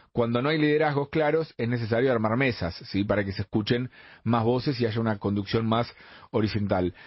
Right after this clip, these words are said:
También en Juntos por el Cambio hay mucha gente, no llegan a ser treinta, pero hubo reuniones de más de veinte personas, quince, donde no se ponen muy de acuerdo, pero quizás llegan en común en grandes ejes, pero después en el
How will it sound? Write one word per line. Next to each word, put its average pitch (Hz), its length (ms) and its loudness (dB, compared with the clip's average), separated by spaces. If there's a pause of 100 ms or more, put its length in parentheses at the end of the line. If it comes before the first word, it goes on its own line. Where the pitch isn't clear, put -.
(200)
También 160 380 0
en 156 100 -2
Juntos 135 240 0
por 120 40 -4
el - 40 -14
Cambio 123 400 -2 (260)
hay 117 160 2
mucha 123 340 2
gente, 123 540 -2
no 113 200 -2
llegan 104 220 0
a 98 60 -2
ser 104 200 -2
treinta, 117 340 0
pero 90 380 0 (240)
hubo 104 240 2
reuniones 98 360 0
de 90 120 2
más 92 180 2
de 87 100 2
veinte 90 280 0
personas, 110 680 0
quince, 120 680 0 (280)
donde 104 300 2
no 135 160 2
se 110 160 -2
ponen 107 300 -2
muy 104 220 2
de 101 80 2
acuerdo, 120 440 0
pero 117 240 0
quizás 113 380 -2 (420)
llegan 135 220 2
en 117 180 -2
común 135 560 0
en 107 160 -2
grandes 139 420 0
ejes, 147 360 -2
pero 123 140 0
después 127 360 -2
en 113 140 0
el 110 320 0